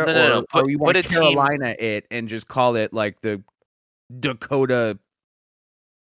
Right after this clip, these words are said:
Speaker 2: Eagles?
Speaker 1: Exactly. Yeah, the Da-,
Speaker 2: Some shit.
Speaker 1: the Dakota Wombats are gonna be for North and South Dakota so that two states can join and rally together for one hockey team. And then they know that the
Speaker 2: Man.
Speaker 1: demographic and market is gonna be big enough for a
Speaker 2: That'd
Speaker 1: team
Speaker 2: be so
Speaker 1: going
Speaker 2: fun.
Speaker 1: there.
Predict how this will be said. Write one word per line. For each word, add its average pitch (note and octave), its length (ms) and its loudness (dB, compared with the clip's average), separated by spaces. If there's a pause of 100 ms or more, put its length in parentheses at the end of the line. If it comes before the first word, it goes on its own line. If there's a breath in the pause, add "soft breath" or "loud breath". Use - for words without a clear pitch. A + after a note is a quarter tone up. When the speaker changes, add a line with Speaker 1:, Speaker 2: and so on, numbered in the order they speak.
Speaker 2:
Eagles? A#2+ 240 -4
Speaker 1:
Exactly. C3+ 500 -4 (120)
Yeah, G#2+ 240 0
the G2 120 -8
Da-, G#2+ 180 -4
Speaker 2:
Some G#2 140 -18
shit. - 160 -18
Speaker 1:
the A#2 100 -6
Dakota C3+ 500 -2
Wombats A#2 800 -2 (100)
are G#2+ 140 -2
gonna G#2+ 220 -6
be G#2 360 -8
for G2+ 280 -8
North A#2+ 340 -2
and A#2 120 -12
South G#2 260 -2
Dakota G#2 380 -2 (200 loud breath)
so - 120 -2
that G#2+ 180 0
two C3+ 160 -2
states A#2+ 300 -2
can G#2+ 180 -10
join G#2+ 360 -2
and G2 140 -6
rally G2+ 300 0
together F#2 520 -2 (180 loud breath)
for G#2 160 -4
one G2+ 200 -2
hockey G#2 320 -4
team. F2 280 -12 (320 loud breath)
And A2 160 -2
then A2 100 0
they G#2+ 100 2
know G#2 160 0
that G2 140 -6
the A2+ 80 0
Speaker 2:
Man. G#2+ 160 0
Speaker 1:
demographic G2+ 500 -4
and F#2 120 -8
market G2+ 380 0
is F#2+ 160 -8
gonna F#2 180 -6
be F#2 300 -4 (180)
big A#2+ 180 -2
enough F#2 240 -2
for F#2+ 220 -6
a F2+ 40 0
Speaker 2:
That'd - 100 -6
Speaker 1:
team G2 240 -4
Speaker 2:
be G#2 80 -10
so G2 80 -12
Speaker 1:
going F2+ 260 -2
Speaker 2:
fun. D#2+ 80 -12
Speaker 1:
there. - 180 -14